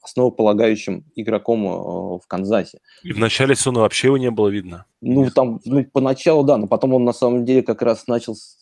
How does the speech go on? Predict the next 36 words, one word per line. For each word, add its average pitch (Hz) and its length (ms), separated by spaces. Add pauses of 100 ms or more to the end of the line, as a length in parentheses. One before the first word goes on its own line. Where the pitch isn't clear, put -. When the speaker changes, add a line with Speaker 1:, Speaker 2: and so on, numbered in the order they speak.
Speaker 1:
решать, 107 460
потому 107 260
что 101 1200
Махомс 104 460
просто, 104 380
ну, 104 160
не 101 200
всегда 117 400
мог, 110 200
вот 98 120
в 98 200
на-, 110 240
в 104 340
матче 110 220
с - 100
нами 104 260
точно 92 320
так 90 200
же 82 100
было, 82 340
то, - 120
что 87 240
когда 92 220
у 98 40
Махомса 98 480
немножко 92 800
не 98 140
стало 135 340
идти, 107 220
как - 120
раз 107 140
Хант 123 340
начал 98 300
тащить - 340
это - 160
нападение, 90 560